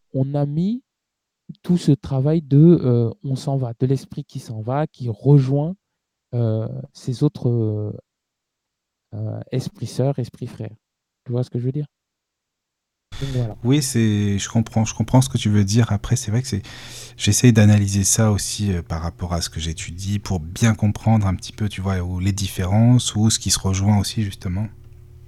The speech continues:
Speaker 1: Bah, la
Speaker 2: Parce que c'est
Speaker 1: différence,
Speaker 2: important
Speaker 1: c'est
Speaker 2: aussi.
Speaker 1: que le, le, on a le côté esprit, esprit, spiritus, euh,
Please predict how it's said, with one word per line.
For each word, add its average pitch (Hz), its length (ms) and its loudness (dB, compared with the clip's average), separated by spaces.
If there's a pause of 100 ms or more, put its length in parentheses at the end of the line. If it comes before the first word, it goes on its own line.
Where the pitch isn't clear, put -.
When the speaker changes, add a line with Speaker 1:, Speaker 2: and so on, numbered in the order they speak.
(1040)
Speaker 1:
Bah, - 180 -8
la 147 140 -8
Speaker 2:
Parce - 0 -
que 156 60 -14
c'est 160 60 -6
Speaker 1:
différence, 196 540 0
Speaker 2:
important 113 60 0
Speaker 1:
c'est 175 140 2
Speaker 2:
aussi. - 80 -20
Speaker 1:
que 214 380 4 (200)
le, 123 1200 2
le, 123 460 -6 (360)
on 135 200 -2
a 156 120 -2
le 143 160 2
côté 175 640 -2 (1080)
esprit, 170 380 -2
esprit, 143 440 -2 (420)
spiritus, - 1080 -6 (520)
euh, 107 760 -2